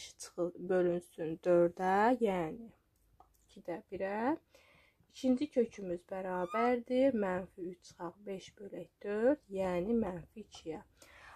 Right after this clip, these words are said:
Aydın məsələdir ki, mənfi iki həll deyil, çünki kosinus x t ilə əvəz eləmişdik. Burada t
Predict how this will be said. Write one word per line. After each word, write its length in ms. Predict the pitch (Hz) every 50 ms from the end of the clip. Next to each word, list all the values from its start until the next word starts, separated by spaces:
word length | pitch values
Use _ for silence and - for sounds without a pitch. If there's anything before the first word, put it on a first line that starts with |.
| - -
Aydın 360 | 262 262 254 240 247 233 220 202
məsələdir 480 | 190 196 - 196 190 185 180 - 175 - -
ki, 80 | -
mənfi 400 | - 185 185 175 185 175 - 185
iki 220 | 180 - - 170 165
həll 240 | 160 180 175 165 - -
deyil, 420 | 202 214 233 247 262 269 285 320
çünki 480 | 320 - - 202 190 - - 175 170 160 156 -
kosinus 560 | - 196 196 - - 190 180 165 165 - - -
x 360 | 214 - - 165 160 - -
t 160 | - 202 202
ilə 240 | 196 185 170 160 -
əvəz 320 | - 185 185 196 190 190 214
eləmişdik. 600 | 214 214 214 220 220 - - - - 240 233 - _ -
Burada 240 | 185 180 180 190
t 240 | 190 _ - 175 170